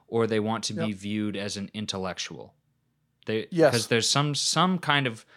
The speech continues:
Speaker 1: random credibility that is afforded authors that is not afforded to film directors, that is not afforded, uh, to actual actors and actresses,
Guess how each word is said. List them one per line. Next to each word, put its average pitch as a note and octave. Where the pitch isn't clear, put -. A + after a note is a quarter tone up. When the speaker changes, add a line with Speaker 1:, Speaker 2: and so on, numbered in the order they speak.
Speaker 1:
random B2+
credibility A2
that G2
is F#2
afforded G2+
authors G2
that F#2+
is F2+
not G2
afforded F#2+
to F2+
film D3
directors, C3
that F#2+
is F#2
not F2+
afforded, F#2
uh, F#2
to G2+
actual G2
actors G2+
and F#2
actresses, A#2